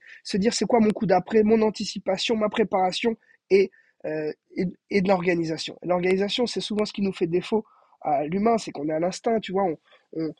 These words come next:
on y va un peu au, au flair. Alors ça, il faut garder parce que c'est, c'est, c'est important de, d'avoir quand même, euh, la petite voix qui nous guide, mais il faut aller en contradiction un peu avec, euh, ses addictions, avec ses,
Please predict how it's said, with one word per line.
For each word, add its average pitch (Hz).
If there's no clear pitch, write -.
on 170
y 180
va 185
un 180
peu 220
au, 190
au 180
flair. 240
Alors 170
ça, 226
il 208
faut 170
garder 185
parce 175
que 165
c'est, 151
c'est, 156
c'est 170
important 202
de, 165
d'avoir 175
quand 185
même, 196
euh, 156
la 175
petite 180
voix 226
qui 208
nous 202
guide, 240
mais 180
il 180
faut 233
aller 196
en 185
contradiction 214
un 208
peu 226
avec, 185
euh, 175
ses 190
addictions, 180
avec 175
ses, 185